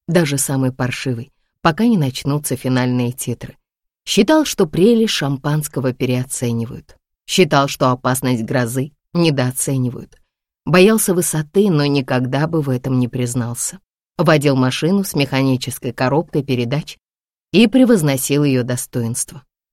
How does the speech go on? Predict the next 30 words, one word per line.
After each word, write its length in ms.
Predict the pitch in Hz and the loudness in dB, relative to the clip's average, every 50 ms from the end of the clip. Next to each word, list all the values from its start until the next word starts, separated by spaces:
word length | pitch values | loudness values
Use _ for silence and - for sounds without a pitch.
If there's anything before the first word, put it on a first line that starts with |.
| _ _ _ _ _ - | _ _ _ _ _ 2
Никто 540 | 175 190 185 170 151 - - - 156 156 160 | 4 4 4 4 2 -2 -4 0 0 0 0
с 120 | 156 - | 0 -2
ним 180 | 160 147 143 139 | -2 -2 0 0
не 100 | 135 127 | -2 -2
соглашался. 840 | - - 123 120 131 123 - - 123 113 117 - - - - - _ _ _ _ _ _ _ _ _ _ _ | -2 -4 -2 -2 -2 -4 -4 -6 -6 -8 -8 -8 -10 -12 -12 -14 _ _ _ _ _ _ _ _ _ _ _
Любил 440 | 180 180 180 175 151 151 160 151 147 | 4 6 6 6 6 6 4 4 4
водить 400 | 131 135 131 120 127 127 123 113 | 4 2 0 0 0 0 0 -2
дочь 320 | 127 143 151 147 - - _ _ _ _ _ _ _ - | -2 -4 -4 -6 -10 -16 _ _ _ _ _ _ _ 2
на 200 | 170 190 190 160 | 4 4 4 4
балет 460 | 135 139 139 131 131 139 139 139 - | 2 0 0 0 0 0 -2 -6 -8
в 80 | - | -12
Сан-Франциско. 960 | - - 143 135 127 - - 127 123 123 - - 117 117 - - - - 143 - _ _ _ _ _ _ _ _ _ _ _ _ _ _ _ _ | -6 -4 -2 -2 -2 -2 -4 -4 -4 -4 -6 -8 -8 -8 -8 -10 -12 -14 -18 -20 _ _ _ _ _ _ _ _ _ _ _ _ _ _ _ _
Любил 400 | 202 202 226 202 180 214 214 196 | 4 4 4 4 4 2 2 0
пешие 460 | - - 156 151 147 - - 127 123 | 0 -2 0 0 0 0 -2 -4 -4
прогулки 580 | 117 - 131 131 123 123 139 135 127 131 - 123 | -4 -2 -2 -2 0 0 0 -2 -2 -2 -4 -6
с 60 | 113 | -4
дочерью 580 | 127 143 151 165 - - 151 131 135 127 - - _ _ _ _ _ | -2 0 -2 -2 -2 -4 -6 -6 -6 -8 -12 -16 _ _ _ _ _
в 140 | 165 156 170 | -2 2 4
округе 460 | 175 160 147 - 139 139 135 127 131 | 4 2 2 0 -4 -2 -2 -2 -2
Санома. 600 | 127 - - 135 127 127 127 123 123 123 110 - _ _ _ _ _ _ _ _ | -2 -2 -2 0 0 0 0 -2 -4 -6 -10 -12 _ _ _ _ _ _ _ _
Любил 400 | - 180 190 175 151 175 160 151 | 4 6 6 6 6 4 4 4
водить 380 | 131 143 135 120 131 131 117 113 | 2 2 0 2 0 0 0 2
дочь 240 | 139 147 151 147 143 | 2 2 2 2 0
завтракать 640 | 131 139 139 131 - - 127 127 127 - 131 - | 0 0 0 0 -2 -4 -8 -6 -6 -6 -8 -6
в 40 | - | -6
ресторан, 600 | 131 135 127 - - 131 127 127 139 165 175 185 - _ _ _ _ _ | -6 -4 -4 -4 -4 -4 -2 -2 -2 -4 -6 -8 -12 _ _ _ _ _
сам 300 | - - 208 214 208 190 | -2 2 4 4 4 4
не 120 | 170 156 139 | 2 2 2
завтракал 500 | 131 139 131 - - 135 127 - 131 131 | 0 0 -2 -4 -6 -10 -6 -2 0 0
никогда. 580 | 131 127 123 - 127 123 120 120 - 123 - | 0 0 0 -2 -4 -6 -6 -6 -8 -10 -12